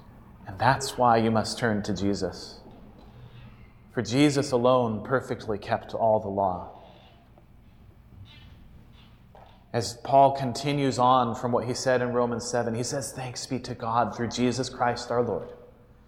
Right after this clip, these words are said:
For there is therefore now no condemnation for those who are in Christ Jesus." Jesus obeyed the law perfectly, and he delighted in the law perfectly. Not just outward obedience, but inward faithfulness and joy.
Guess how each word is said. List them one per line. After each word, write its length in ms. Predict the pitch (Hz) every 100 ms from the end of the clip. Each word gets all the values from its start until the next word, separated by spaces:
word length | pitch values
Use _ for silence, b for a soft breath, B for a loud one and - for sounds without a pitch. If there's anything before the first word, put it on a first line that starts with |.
| b b
For 100 | 107
there 220 | 135 156
is 160 | 151 156
therefore 400 | 156 156 156 139
now 520 | 135 139 127 - -
no 280 | 131 151 220
condemnation 840 | 214 208 196 185 175 185 196 196 156
for 140 | 160
those 380 | 147 156 170 165
who 100 | 180
are 120 | 156
in 160 | 151 151
Christ 440 | 156 139 127 -
Jesus." 540 | 131 123 95 80 - - - _ _ _ _ _ b b b b
Jesus 500 | 170 226 240 240 233
obeyed 400 | 190 175 175 156
the 100 | 151
law 300 | 143 135 -
perfectly, 640 | 139 127 131 - 120 95 - B B
and 140 | 175 170
he 120 | 208
delighted 680 | - 185 151 165 185 175 156
in 100 | 139
the 80 |
law 300 | 131 120 104
perfectly. 580 | - 113 - 104 - 90 69 - b b
Not 300 | 131 190 208
just 220 | 226 -
outward 400 | 185 185 180 185
obedience, 580 | 165 147 139 131 127 -
but 200 | - -
inward 420 | 170 180 185 180 -
faithfulness 720 | 143 143 143 151 139 135 -
and 160 | 123
joy. 400 | 117 120 104 90